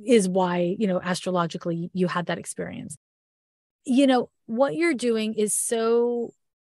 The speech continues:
in the machine, right? Like, you wanna work in government.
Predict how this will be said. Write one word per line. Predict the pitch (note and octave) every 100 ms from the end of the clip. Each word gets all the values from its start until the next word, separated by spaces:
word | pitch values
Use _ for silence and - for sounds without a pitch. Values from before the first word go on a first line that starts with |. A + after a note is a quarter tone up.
| _ _ -
in | C4
the | A3+
machine, | G#3 - F#3 E3 -
right? | - F3+ F3+ F#3
Like, | F#3 G3
you |
wanna | F#3+ F#3+
work | F#3+ F3+ - _ _ _
in | B3+ A#3 A3 G#3+ G#3
government. | G#3 F#3 F#3+ F#3+ F#3